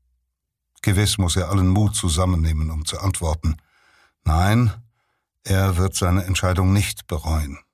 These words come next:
denn Wei Chongxian ist sich sicher, er will sich kastrieren lassen. Aus Ehrgeiz und kühler Berechnung, mit einer Brutalität gegen sich selbst, die später noch viele seiner Feinde spüren werden.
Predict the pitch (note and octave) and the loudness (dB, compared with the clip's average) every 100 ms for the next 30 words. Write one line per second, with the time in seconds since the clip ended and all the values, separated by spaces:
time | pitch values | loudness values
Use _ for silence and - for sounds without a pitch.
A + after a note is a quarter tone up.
0 | _ _ - G2 E2 D#2 D2+ D2 _ _ | _ _ -4 -2 0 -2 -4 -10 _ _
1 | _ _ F#2 E2+ - E2+ E2 - F2+ E2+ | _ _ -2 0 0 0 0 0 0 0
2 | E2 - - D#2 - - D2 - _ _ | -2 -6 -4 -2 -2 -2 -4 -8 _ _
3 | _ - F#2+ F#2 F2 - _ A2+ G#2 D#2 | _ -2 0 2 -2 -6 _ 0 0 0
4 | - D#2+ - - - D#2 - A2+ E2+ - | -4 -8 -12 -6 -4 -4 -2 -2 -2 -4
5 | D2+ D2 - D#2 - _ _ _ _ _ | -10 -8 -8 -8 -14 _ _ _ _ _
6 | _ _ A#2 G#2 G#2 G#2 G#2+ A2+ A2+ A#2 | _ _ -2 0 0 0 2 0 0 -2
7 | - A#2+ G#2+ G#2+ - - G#2 F#2+ E2 G2 | -6 0 0 0 -4 -2 0 2 0 0
8 | F#2 F2 - E2 D2+ _ _ _ _ A2 | 0 -2 -2 -4 -6 _ _ _ _ -4
9 | G2+ G#2+ G#2 E2+ G2 A2 A2 G2+ - B2 | 0 2 2 2 -2 0 0 0 0 -2
10 | C3+ - C3+ A#2+ G2+ F2 E2 - G#2 A#2+ | -2 -4 -2 2 2 0 -2 -2 -2 -4
11 | - - _ - G2+ - A#2 G#2+ G#2 G2 | -8 -12 _ -4 -2 -2 -2 0 2 2
12 | - - A2 F#2+ E2+ F2+ F2+ F2 - A2 | 0 2 2 2 2 2 2 0 0 2
13 | F2+ D#2 D#2+ - A#2 E2+ D2+ C#2+ C#2+ - | 2 0 -2 -2 -2 0 -2 -10 -18 -16
14 | D#2+ | -16